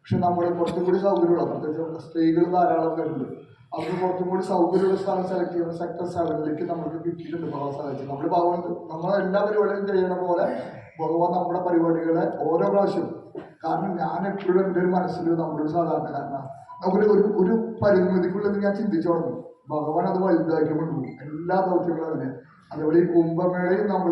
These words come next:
ചിന്തിച്ച അവിടുന്ന് ഒരു അമ്പത് അറുപത് പേരെന്ന് വിചാരിച്ച അവിടുന്ന് ഒരു ആയിരം പേരിലേക്ക് വരുന്നു. അറുന്നൂറ് പേർക്ക് നമുക്ക് താമസ സൗകര്യം ഒ-, ഒരുക്കാൻ പറ്റണം. അതും നമുക്കൊരു സെക്ടർ കിട്ടണം, ഒരു സ്ഥലം കിട്ടണം, ആദ്യം നൂറ്റമ്പത് പേരെ,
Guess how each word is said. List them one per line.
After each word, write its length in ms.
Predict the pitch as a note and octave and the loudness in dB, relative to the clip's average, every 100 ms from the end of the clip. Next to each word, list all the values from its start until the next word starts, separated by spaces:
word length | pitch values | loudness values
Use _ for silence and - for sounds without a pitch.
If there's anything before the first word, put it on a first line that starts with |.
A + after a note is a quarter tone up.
| F3 | 0
ചിന്തിച്ച 440 | E3 E3+ E3+ E3 F3 | -2 -2 -2 0 2
അവിടുന്ന് 320 | E3 E3 E3+ | 2 2 0
ഒരു 80 | E3+ | 0
അമ്പത് 300 | E3 D3+ E3 | 0 0 2
അറുപത് 240 | F3 F3 F3 | 4 2 2
പേരെന്ന് 300 | F3+ E3 E3+ | 0 0 0
വിചാരിച്ച 320 | E3 D#3+ D#3 D#3 | 0 0 0 -2
അവിടുന്ന് 240 | D#3+ E3 | -2 0
ഒരു 80 | E3+ | 2
ആയിരം 280 | E3+ D#3+ E3 | 2 2 0
പേരിലേക്ക് 360 | F3 D#3+ D#3+ D#3+ | 0 0 0 0
വരുന്നു. 240 | D#3+ D#3 D3+ - - D3+ | 0 -2 -6 -12 -10 -4
അറുന്നൂറ് 360 | D#3 E3+ F3+ F#3 | -2 0 2 4
പേർക്ക് 300 | F#3 - F3 F3 | 4 2 0 -2
നമുക്ക് 200 | E3+ E3+ | -4 -4
താമസ 260 | D#3+ E3 D#3+ | -2 -2 -2
സൗകര്യം 360 | D#3+ D#3+ E3+ - - - - _ D#3 | -2 0 0 0 -6 -14 -20 _ -6
ഒ-, 320 | D#3 F3 E3+ | -2 2 2
ഒരുക്കാൻ 280 | D#3+ D#3+ F3 E3+ | 2 2 0 -2
പറ്റണം. 280 | E3+ E3 - - - F3 | -4 -4 -6 -10 -10 -4
അതും 220 | D#3+ F#3+ | 0 2
നമുക്കൊരു 320 | G3+ F3+ F#3 F#3 | 2 0 0 0
സെക്ടർ 280 | F3 - F#3 | -2 0 2
കിട്ടണം, 240 | F3+ F3 F3 | 2 2 0
ഒരു 80 | E3 | 0
സ്ഥലം 260 | F#3 F3+ F3+ | 0 2 2
കിട്ടണം, 240 | F3+ F3+ F3+ | 2 2 2
ആദ്യം 180 | F3 F3 | 2 0
നൂറ്റമ്പത് 360 | F3 F3 F3 E3+ | 0 0 2 4
പേരെ, 200 | F3 E3+ | 4 2